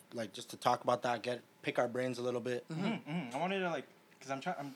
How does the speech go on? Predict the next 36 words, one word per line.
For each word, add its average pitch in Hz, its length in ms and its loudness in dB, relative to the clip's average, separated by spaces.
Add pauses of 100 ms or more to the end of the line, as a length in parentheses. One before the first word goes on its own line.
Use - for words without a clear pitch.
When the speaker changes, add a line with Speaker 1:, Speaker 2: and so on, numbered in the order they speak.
Speaker 3:
I'm 131 140 -6
working 156 260 -4
on 143 180 0
an 120 60 -2
idea. 110 220 -6
I 107 40 -8
wanna, 113 180 -6
like, 107 140 -8 (180)
run 117 140 -6
it 101 80 -12
by 104 140 -4
you. 101 120 -14 (440)
Speaker 1:
Okay. 104 200 -8
Speaker 3:
So, 127 260 -2 (1600)
what 143 120 2
does 175 120 6
it 185 80 4
mean 160 220 -2
to 131 100 -6
be 127 80 -2
authentic, 104 400 -6 (340)
first 127 180 -10
of 101 60 -6
all? 95 140 -4 (560)
Like, 117 80 -14 (840)
not 131 160 4
a 113 40 -2
trick - 160 -8
question. - 280 -8 (420)
Speaker 1:
<clears throat> - 1500 -12
Just 120 200 -6
to 127 60 -4
be 117 340 0 (640)
genuine. 110 440 2 (380)
Speaker 3:
Yeah, 165 160 -2 (160)
yeah. 139 120 -8